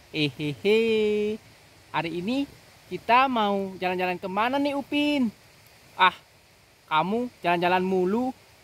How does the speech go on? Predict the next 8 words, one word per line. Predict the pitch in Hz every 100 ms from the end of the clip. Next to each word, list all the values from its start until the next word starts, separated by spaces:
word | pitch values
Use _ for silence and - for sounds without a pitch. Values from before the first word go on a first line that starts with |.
| -
aku | 151 - 233 269 277 - -
mau | 180 196
pergi | 202 175
ke | 170 180
sawah | 185 156 165 170 202 208
nih, | 226 240 240 247 240 226 202
mau | 160 165 170
lihat-lihat | 165 175 - 180